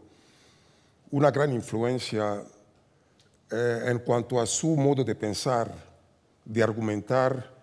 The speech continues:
y, eh, de llevar a cabo los debates. Por lo tanto, han pasado estos cuarenta años, ha llovido muchísimo, ha llovido muchísimo,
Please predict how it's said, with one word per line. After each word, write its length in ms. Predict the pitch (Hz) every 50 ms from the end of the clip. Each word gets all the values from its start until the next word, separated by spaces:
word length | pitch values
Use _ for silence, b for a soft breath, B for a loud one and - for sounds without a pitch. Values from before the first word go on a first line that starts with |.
| B B B B B B B B B B B
y, 360 | - 123 135 139 143 143 -
eh, 120 | 117 113 107
de 140 | 104 107 107
llevar 280 | 110 110 110 127 110
a 80 | 107 104
cabo 440 | - 113 117 110 120 120 123 - -
los 220 | 104 98 98 87 80
debates. 760 | 92 95 92 101 95 - - 85 85 - - - - - - _ _ _ _ _ _ _ _ _ _ _
Por 120 | - 160
lo 120 | 170 175 165
tanto, 480 | - 220 247 214 - 240 262 262 233 220 - 156 151 151 147 139 131
han 180 | 147 180 214 196
pasado 400 | - 135 - - 160 151 160 151
estos 340 | 151 143 - - 135 117 -
cuarenta 360 | - 117 127 143 143 131 139
años, 300 | 135 123 117 113 - -
ha 40 | 139
llovido 340 | 175 147 135 131 156 151 135
muchísimo, 460 | 110 98 - 135 117 - 104 90 - - - _ - 120 110 - 104 101 95 92 - _ _ _
ha 60 | -
llovido 280 | 147 131 107 110 113 110
muchísimo, 540 | 95 87 - - 98 - - 95 85 90